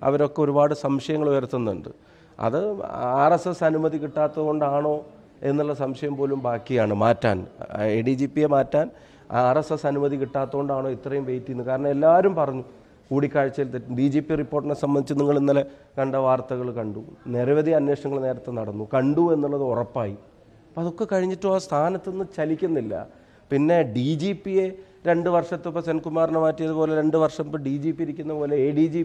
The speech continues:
പി ക്രമസമാധാന പാലനത്തിൻ്റെ ചുമതലയിൽ നിന്ന് മാറ്റാൻ പാടില്ല എന്നൊന്നും ഒരു നിയമത്തിലും ഒരു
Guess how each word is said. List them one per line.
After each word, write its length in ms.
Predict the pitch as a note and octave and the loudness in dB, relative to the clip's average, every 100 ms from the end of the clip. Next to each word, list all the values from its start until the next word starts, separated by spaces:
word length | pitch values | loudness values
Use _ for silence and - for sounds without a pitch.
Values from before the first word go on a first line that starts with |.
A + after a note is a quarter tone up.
| - | -2
പി 100 | E3 D#3 - - _ | -4 -4 -12 -20 _
ക്രമസമാധാന 680 | D3+ D3 D3 D#3 D#3 D#3 D#3 D#3 | 0 0 0 2 4 4 2 2
പാലനത്തിൻ്റെ 420 | D3+ D3+ D#3 D3 D#3 | 0 0 -6 -8 -6
ചുമതലയിൽ 340 | D3 D3 D3+ | -4 -2 -2
നിന്ന് 100 | D3 | -2
മാറ്റാൻ 280 | C#3+ C#3+ C#3+ C#3+ | -2 -2 -4 -2
പാടില്ല 260 | C#3+ C#3 C#3+ | -2 -2 -2
എന്നൊന്നും 300 | C#3 C3+ C#3 C3+ C#3 | -2 -4 -4 -4 -4
ഒരു 100 | C#3+ | 0
നിയമത്തിലും 420 | C3+ C#3 C3 C#3+ C#3 - - - | -2 -2 -4 -4 -4 -8 -20 -6
ഒരു 80 | C3+ | -2